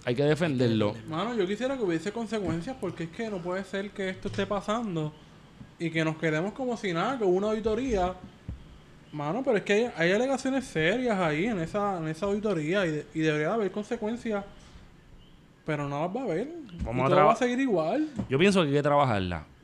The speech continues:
Speaker 1: Y yo pienso que, además de que, de que hay que trabajarla, voy a decir una cita bien pendeja, bien clichosa,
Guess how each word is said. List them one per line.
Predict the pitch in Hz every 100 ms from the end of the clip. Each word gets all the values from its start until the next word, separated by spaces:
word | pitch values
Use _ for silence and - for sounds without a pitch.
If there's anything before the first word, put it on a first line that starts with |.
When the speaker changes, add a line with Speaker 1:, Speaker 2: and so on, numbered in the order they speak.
| -
Speaker 1:
Y | 113
yo | 113
pienso | 120 143 156 160
que, | 139
además | - 117 113 113
de | 127
que, | 131
de | 123 139 123
que | 127 151 -
hay | 113
que | 127
trabajarla, | 135 135 151 151 123 113
voy | 101 98 104
a |
decir | 110 104 123 120 - - - - - - - - -
una | 104 110
cita | - 120 120 113 -
bien | 98 95 95
pendeja, | 107 110 110 104 98 - - 87
bien | 87 92 92
clichosa, | - 101 - 98 85 92 87